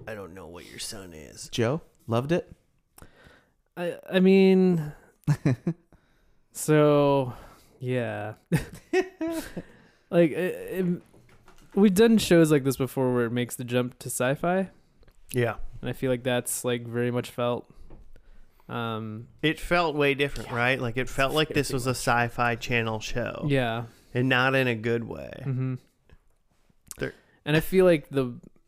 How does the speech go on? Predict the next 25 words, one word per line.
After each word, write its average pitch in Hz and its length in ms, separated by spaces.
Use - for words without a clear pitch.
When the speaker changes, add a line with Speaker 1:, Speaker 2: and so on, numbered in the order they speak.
Speaker 3:
the 139 100
way 139 380
I - 20
felt 123 320
it 113 80
most 113 460
was 113 160
that 107 340
it 117 160
was, 110 840
like, 113 260
the - 80
episode 131 340
was 120 200
less 120 240
about 113 480
jumping 120 500
to 120 680
a 120 60
different 113 320
world 127 400
and 113 180
there 113 160
being, 110 320
like, 104 420